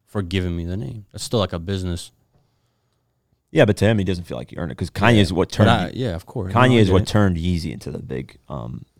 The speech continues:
Speaker 2: the big thing that it is right now. So
Speaker 1: Yeah.
Speaker 2: that's how he feels, and I
Speaker 1: No,
Speaker 2: respect
Speaker 1: no,
Speaker 2: that.
Speaker 1: I respect that. That's, I think that's a s-, that's smart. That's very good. I think he should, yeah, he should. He said the right thing.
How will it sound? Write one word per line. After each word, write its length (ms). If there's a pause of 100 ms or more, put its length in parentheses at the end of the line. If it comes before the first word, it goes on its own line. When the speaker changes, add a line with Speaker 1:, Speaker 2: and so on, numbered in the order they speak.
(140)
Speaker 2:
the 80
big 200
thing 180
that 120
it 120
is 160
right 200
now. 120 (280)
So 220
Speaker 1:
Yeah. 160 (640)
Speaker 2:
that's 180
how 140
he 100
feels, 320
and 100
I 60
Speaker 1:
No, 60
Speaker 2:
respect 80 (120)
Speaker 1:
no, 60
Speaker 2:
that. 80
Speaker 1:
I 120
respect 440
that. 120
That's, 180
I 100
think 140
that's 120
a 40
s-, 100
that's 240
smart. 380
That's 160
very 240
good. 220 (280)
I 80
think 180
he 120
should, 260 (640)
yeah, 260 (140)
he 80
should. 240 (340)
He 120
said 160
the 80
right 200
thing. 220